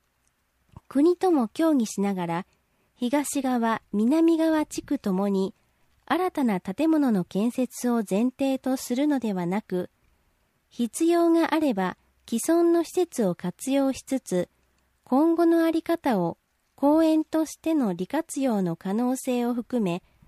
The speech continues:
再検討します。中央卸売市場の再整備。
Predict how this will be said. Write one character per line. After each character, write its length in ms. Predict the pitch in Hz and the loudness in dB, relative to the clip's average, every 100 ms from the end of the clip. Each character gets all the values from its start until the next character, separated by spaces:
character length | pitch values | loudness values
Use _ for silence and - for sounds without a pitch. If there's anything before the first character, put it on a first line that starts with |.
| _ | _
再 300 | - 269 294 | -4 -2 0
検 280 | 330 311 - | 0 -2 -2
討 160 | 196 180 | -2 -4
し 140 | - | -4
ま 160 | 160 160 | -4 -4
す。 240 | - - _ _ _ _ _ _ _ _ _ _ _ _ _ _ _ _ _ _ _ _ _ _ _ _ _ _ _ _ _ _ _ _ _ _ _ _ _ _ _ _ _ _ _ _ _ _ - | -8 -16 _ _ _ _ _ _ _ _ _ _ _ _ _ _ _ _ _ _ _ _ _ _ _ _ _ _ _ _ _ _ _ _ _ _ _ _ _ _ _ _ _ _ _ _ _ _ -4
中 320 | 285 339 349 | 0 2 2
央 280 | 330 330 - | 2 0 0
卸 440 | 254 302 - 320 | 0 -2 -2 -2
売 180 | 320 311 | 0 -2
市 220 | - 302 | -4 -4
場 260 | 294 233 185 | -2 0 -2
の 140 | 170 | -4
再 280 | - 233 233 | -4 -4 -4
整 300 | - 226 185 | -4 -4 -4
備。 200 | 151 | -6